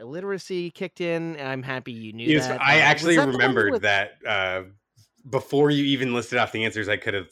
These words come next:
Speaker 2: slung that out there. Um,
Speaker 1: You
Speaker 2: I
Speaker 1: could have, you could have, and you should
Speaker 2: <laughs>
Speaker 1: have,
Speaker 2: didn't mean
Speaker 1: Dennis.
Speaker 2: to
Speaker 1: You
Speaker 2: cut you
Speaker 1: really
Speaker 2: off.
Speaker 1: should have.
Speaker 2: <laughs>
Speaker 1: Making me read words that I don't know how to pronounce. You son of a bitch.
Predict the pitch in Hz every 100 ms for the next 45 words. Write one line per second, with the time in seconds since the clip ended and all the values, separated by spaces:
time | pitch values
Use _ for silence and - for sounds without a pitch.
0 | _ - 113 101 92 90 85 85 82 104
1 | 107 92 87 82 _ _ _ _ _ 156
2 | 147 - 269 247 214 165 - 240 175 151
3 | 135 - - - 240 196 180 170 160 135
4 | 143 143 117 98 98 117 139 147 214 240
5 | - 370 - - 170 214 220 220 185 202
6 | 180 160 185 202 170 143 151 151 135 127
7 | 82 131 139 135 127 131 127 139 117 95
8 | 87 - 135 175 - 131 139 131 117 107
9 | 92 - -